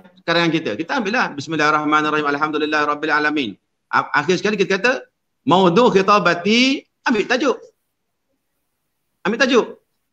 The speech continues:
Terus masuk inna. Baru masuk inna. Tapi mukadimah ni ganti dengan ayyuhal hadirun.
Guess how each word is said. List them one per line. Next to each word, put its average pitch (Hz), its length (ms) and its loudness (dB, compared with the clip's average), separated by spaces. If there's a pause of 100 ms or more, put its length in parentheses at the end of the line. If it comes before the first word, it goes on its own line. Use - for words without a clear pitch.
(200)
Terus 262 240 4
masuk 214 320 2
inna. 175 400 2
Baru 226 240 0
masuk 180 160 -2
inna. 160 240 2
Tapi 220 160 -2
mukadimah 226 400 0
ni 247 240 -2 (160)
ganti 190 320 0
dengan 185 320 0
ayyuhal 170 400 0
hadirun. 170 1040 0